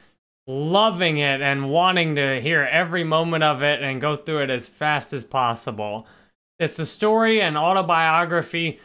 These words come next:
of the physicist, one of the physicists, that the, uh, one military branch, one branch of the U S military hired, possibly the Navy, hired to reverse engineer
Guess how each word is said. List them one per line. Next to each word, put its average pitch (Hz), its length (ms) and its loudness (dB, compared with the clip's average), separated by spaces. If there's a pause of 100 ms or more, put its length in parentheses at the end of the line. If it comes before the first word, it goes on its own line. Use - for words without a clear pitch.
(120)
of 147 220 0
the 139 80 -6
physicist, 190 880 -2
one 135 380 -4
of 123 160 -2
the 120 80 -8
physicists, 127 1120 -8 (400)
that 151 400 0
the, 139 720 -4
uh, 120 220 -2
one 139 720 -4
military 151 1040 0
branch, 160 800 -2
one 180 320 -2
branch 196 380 0
of 156 140 -4
the 160 80 -4
U 160 140 -2
S 147 200 -2
military 135 720 -4 (360)
hired, 160 480 2
possibly 156 540 -4
the 135 120 -6
Navy, 135 580 -6 (460)
hired 175 580 2
to 170 400 -2
reverse 170 680 0
engineer 165 840 -2